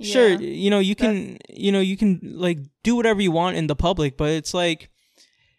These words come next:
Speaker 1: like, you can't expect people to, like, look into your minds. You, y-,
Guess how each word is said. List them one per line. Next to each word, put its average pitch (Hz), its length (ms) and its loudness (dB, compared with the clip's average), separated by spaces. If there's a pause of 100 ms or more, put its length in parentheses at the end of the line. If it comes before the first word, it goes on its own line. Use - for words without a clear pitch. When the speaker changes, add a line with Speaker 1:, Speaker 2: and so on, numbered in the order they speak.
(340)
Speaker 1:
like, 139 220 -2
you 139 140 -4
can't 165 360 -2
expect - 540 -4
people 147 300 -2
to, 151 160 -4
like, 135 200 0
look 131 240 -6
into 135 220 -4
your 139 100 -4
minds. 104 400 -8
You, 123 60 -10 (160)
y-, 160 240 -12